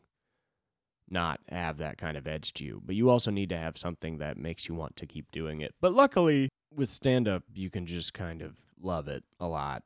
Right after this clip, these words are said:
and if you do it long enough, you know, maybe you, you get lucky putting yourself in the right places, and you get to show your skill, and somebody appreciates it, you know?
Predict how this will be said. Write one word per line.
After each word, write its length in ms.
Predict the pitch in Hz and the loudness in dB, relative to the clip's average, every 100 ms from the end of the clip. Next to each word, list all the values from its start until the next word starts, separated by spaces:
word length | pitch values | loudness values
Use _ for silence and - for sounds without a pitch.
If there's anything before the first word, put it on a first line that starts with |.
| - | -10
and 360 | 85 80 76 - | -10 -8 -10 -10
if 220 | 85 - | -12 -10
you 80 | 80 | -6
do 220 | 82 80 | -4 -4
it 140 | 73 | -4
long 280 | 82 76 76 | -6 -6 -8
enough, 400 | 76 57 - _ _ _ | -10 -10 -12 _ _ _
you 120 | 95 | -8
know, 180 | 78 62 | -8 -8
maybe 280 | 71 71 62 | -8 -8 -8
you, 240 | 64 64 - _ _ _ _ _ _ _ _ | -10 -10 -14 _ _ _ _ _ _ _ _
you 180 | 76 78 | -12 -10
get 200 | 67 65 | -8 -8
lucky 520 | 62 71 - 64 62 - _ _ _ _ - | -8 -10 -10 -12 -12 -16 _ _ _ _ -12
putting 200 | - 65 | -10 -10
yourself 340 | 71 - 67 | -10 -10 -10
in 40 | 62 | -10
the 80 | |
right 220 | 62 69 - | -8 -10 -8
places, 420 | 71 - 65 - | -10 -8 -10 -12
and 140 | 67 | -12
you 80 | 71 | -10
get 120 | 65 | -10
to 60 | 80 | -8
show 220 | - 71 | -8 -8
your 160 | 62 - | -10 -10
skill, 400 | - - 67 64 | -10 -8 -10 -10
and 160 | 50 - _ _ _ _ | -14 -18 _ _ _ _
somebody 300 | - 78 50 | -10 -8 -8
appreciates 720 | - - 53 - 60 50 - | -12 -12 -12 -10 -8 -8 -10
it, 160 | - - - | -12 -14 -14
you 100 | 73 | -12
know? 200 | 55 | -12